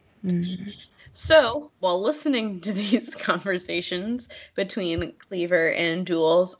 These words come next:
Speaker 2: about his sandwiches and the killing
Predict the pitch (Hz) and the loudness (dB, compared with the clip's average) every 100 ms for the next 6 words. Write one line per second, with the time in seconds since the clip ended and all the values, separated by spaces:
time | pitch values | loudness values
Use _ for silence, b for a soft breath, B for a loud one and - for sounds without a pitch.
0 | - 160 135 127 143 143 156 151 156 - | -8 -2 0 0 -2 -2 -2 0 -4 0
1 | 170 170 208 - _ _ _ _ _ _ | 2 2 -2 -12 _ _ _ _ _ _
2 | _ 208 220 247 214 202 196 233 277 - | _ 4 8 8 10 8 6 4 0 -2
3 | _ _ _ - 349 311 - 233 190 185 | _ _ _ -12 0 0 0 -2 0 0
4 | 190 190 | -2 -6